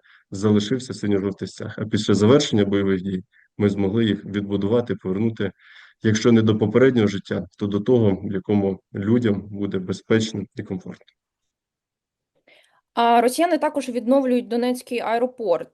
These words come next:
Speaker 2: аби звідти бити по Україні шахедами. Що це означає для нас? Чи ви можете підтвердити цю інформацію? Е, якщо ні, для чого Р Ф його тоді відбудовує?
Speaker 1: Не знаю,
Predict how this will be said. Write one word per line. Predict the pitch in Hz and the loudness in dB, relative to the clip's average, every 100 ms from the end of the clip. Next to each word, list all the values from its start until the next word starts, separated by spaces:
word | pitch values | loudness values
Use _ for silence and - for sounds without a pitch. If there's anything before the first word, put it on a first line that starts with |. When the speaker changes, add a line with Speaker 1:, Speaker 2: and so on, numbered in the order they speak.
| - | -10
Speaker 2:
аби | 185 185 233 190 170 | -10 -2 0 0 -2
звідти | 185 175 247 294 240 | -8 -10 -10 -2 0
бити | 196 214 247 247 | 0 -2 -4 -4
по | 202 214 | -4 -6
Україні | 214 180 226 220 | -4 -4 -4 -6
шахедами. | 214 208 208 156 147 143 151 - - | -8 -6 -4 -4 -4 -6 -8 -20 -20
Що | - - 320 | -16 -6 -4
це | - 277 | 0 2
означає | 247 247 269 247 | 2 2 0 0
для | 214 233 | 0 -2
нас? | 247 311 381 - - - | -2 -2 -4 -6 -10 -10
Чи | - 269 240 - - | -4 -2 -2 -6 -12
ви | 220 262 | -2 2
можете | 269 262 262 | 2 2 -2
підтвердити | 254 240 240 247 220 | -6 -4 -4 -6 -12
цю | - | -4
інформацію? | 240 240 247 294 381 370 254 233 214 - _ - | -4 -4 -4 -2 -2 -4 -2 -2 -4 -12 _ -10
Е, | 196 208 220 214 208 | -4 0 2 2 0
якщо | 220 - - 269 240 202 | -2 -6 0 2 2 0
ні, | - 240 277 339 311 | -2 0 0 -2 -4
для | - | -6
чого | 226 285 262 220 208 202 - | -8 -2 -2 -2 -2 -2 -2
Р | 208 | -4
Ф | 208 208 | -6 -8
його | 196 190 | -8 -10
тоді | 190 180 | -10 -14
відбудовує? | 190 180 190 170 151 151 151 - _ _ _ - _ _ _ _ _ _ _ _ _ _ _ _ _ _ _ | -14 -12 -6 -6 -4 -8 -10 -16 _ _ _ -20 _ _ _ _ _ _ _ _ _ _ _ _ _ _ _
Speaker 1:
Не | 104 | -6
знаю, | 101 110 135 139 139 127 | 0 4 6 6 6 4